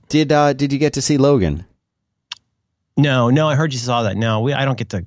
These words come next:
Speaker 2: go to movies much. I gotta see the, I gotta see the, uh, Get Out movie.
Speaker 1: I wanna
Speaker 2: Like,
Speaker 1: tell
Speaker 2: I
Speaker 1: you,
Speaker 2: don't,
Speaker 1: I, I wanna
Speaker 2: so
Speaker 1: tell you
Speaker 2: hard not
Speaker 1: about
Speaker 2: to be
Speaker 1: Logan.
Speaker 2: spoiled on these movies.
Speaker 1: I want to tell you about Logan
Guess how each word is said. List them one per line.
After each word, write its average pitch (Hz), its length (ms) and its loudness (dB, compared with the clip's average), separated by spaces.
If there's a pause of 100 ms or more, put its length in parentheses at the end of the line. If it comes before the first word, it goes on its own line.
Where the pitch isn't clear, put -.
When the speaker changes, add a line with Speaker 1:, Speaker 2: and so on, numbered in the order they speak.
Speaker 2:
go 76 140 -10
to 90 80 -6
movies 85 340 -4
much. 87 380 -6 (640)
I - 100 -2
gotta 226 180 0
see 262 280 0
the, 247 100 2
I 240 120 0
gotta 247 220 -2
see 254 280 0
the, 233 300 0
uh, 240 240 0
Get 226 180 -4
Out 247 220 -4
movie. 139 320 0
Speaker 1:
I 127 80 4
wanna 180 180 4
Speaker 2:
Like, 143 100 -4
Speaker 1:
tell 147 100 4
Speaker 2:
I - 80 6
Speaker 1:
you, - 60 0
Speaker 2:
don't, 85 220 -4
Speaker 1:
I, 127 60 0
I 135 40 2
wanna 147 240 4
Speaker 2:
so 240 80 4
Speaker 1:
tell 139 200 4
you 120 60 2
Speaker 2:
hard - 0 -
not 104 100 2
Speaker 1:
about - 20 2
Speaker 2:
to 90 60 -2
be 92 220 2
Speaker 1:
Logan. - 20 -2 (100)
Speaker 2:
spoiled 214 340 -4
on 160 140 -2
these 165 180 -4
movies. 208 520 -4
Speaker 1:
I 110 80 2
want 110 340 2
to 110 40 -6
tell 101 160 -2
you 92 80 2
about 85 120 -2
Logan 71 340 -6